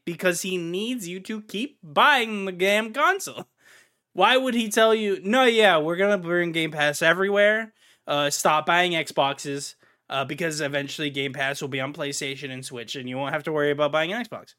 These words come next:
right? That's why he expounds on making sure the commitment feels right, because that would be pretty bad to feel like having an Xbox, right? I, I'm one of those people who love the Xbox platform.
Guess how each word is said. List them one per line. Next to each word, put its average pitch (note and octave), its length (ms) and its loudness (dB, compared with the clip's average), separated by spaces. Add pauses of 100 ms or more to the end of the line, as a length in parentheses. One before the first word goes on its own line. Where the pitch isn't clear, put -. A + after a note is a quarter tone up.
right? B2+ 200 -8 (1200)
That's C#3+ 260 -2
why D3+ 140 0
he D#3+ 140 -2
expounds G3 600 2
on D3 360 0 (240)
making C#3 380 -4
sure D#3+ 180 -2
the D3 120 -4
commitment D#3+ 760 -4
feels C3 220 -6
right, C3 220 -2
because C#3 340 -6 (280)
that C#3+ 260 0
would C#3+ 160 -10
be C#3 320 -2 (160)
pretty A#3+ 460 -8
bad E3 580 -2
to D#3+ 120 -6
feel C#3+ 220 -6
like B2+ 180 -4
having C#3 280 -4
an E3+ 60 -2
Xbox, D3 420 -6
right? A#2 240 -8
I, A#2+ 260 -8
I'm B2+ 320 -8
one C3 360 -10
of B2+ 180 -6
those B2 180 -8
people D3 360 -6
who B2 160 -8
love E3+ 240 4
the C3+ 80 -8
Xbox B2 320 -8
platform. A#2+ 420 -6